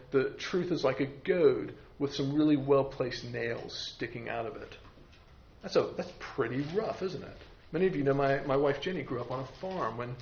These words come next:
uh, when we were first married, I, I, and I was still trying to impress my in-laws, I went to help out in the hog sheds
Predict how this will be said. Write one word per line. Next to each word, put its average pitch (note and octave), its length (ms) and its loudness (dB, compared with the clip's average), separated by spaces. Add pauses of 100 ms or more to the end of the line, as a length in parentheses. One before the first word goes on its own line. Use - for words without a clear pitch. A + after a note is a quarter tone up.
(340)
uh, B2+ 200 2
when C#3+ 180 6
we C#3+ 80 6
were C#3 60 8
first D3 260 2
married, D3 500 4
I, B2+ 200 6 (340)
I, C3 140 8
and C#3 180 2
I C3 60 8
was B2+ 80 0
still D#3+ 180 2
trying C3+ 240 0
to C#3+ 80 0
impress C3 400 0
my C3 160 2
in-laws, B2 420 0
I B2+ 60 6
went C3 240 0 (360)
to D3 100 4
help C3+ 220 0
out B2+ 200 2
in C#3 60 -4
the C3+ 80 2
hog E3+ 340 0
sheds - 560 0